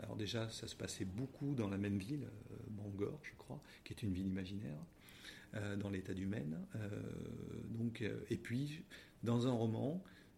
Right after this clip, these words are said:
euh, les personnages avaient connu quelqu'un, euh, qui, euh, il s'était passé quelque chose et qui était le roman d'avant de Stephen King. Ils s'amusaient comme ça à faire des liens. Et ça me donnait, moi, lecteur, l'impression d'être hyper intelligent parce que j'avais décrypté, euh, <laughs> l'allusion.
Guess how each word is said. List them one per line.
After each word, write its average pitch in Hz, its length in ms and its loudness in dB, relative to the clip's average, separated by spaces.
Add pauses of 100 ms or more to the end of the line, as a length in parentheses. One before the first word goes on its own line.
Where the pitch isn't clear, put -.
euh, 113 80 2
les 117 100 8
personnages 120 680 4
avaient 110 200 4
connu 117 280 6
quelqu'un, 113 560 2
euh, 110 120 2
qui, 123 520 0 (760)
euh, 120 80 -2
il 123 60 0
s'était - 240 0
passé 117 260 2
quelque 113 280 2
chose 143 300 4
et 110 40 0
qui - 80 0
était 113 160 2
le 123 80 8
roman 107 260 6
d'avant 104 360 4
de 120 100 0
Stephen 104 400 -4
King. 123 260 0
Ils 101 80 2
s'amusaient 110 440 4
comme 113 180 0
ça 110 140 -2
à - 20 -2
faire 104 220 -2
des 104 100 2
liens. 113 340 2 (600)
Et 123 60 6
ça 135 160 8
me 131 80 6
donnait, 139 320 10
moi, 135 280 8
lecteur, 123 420 6
l'impression 107 380 2
d'être 120 220 4
hyper 113 220 2
intelligent 110 520 4
parce 139 160 -6
que - 100 -4
j'avais 101 220 -2
décrypté, 113 580 2
euh, - 100 -2 (240)
<laughs> - 280 -12
l'allusion. 107 560 8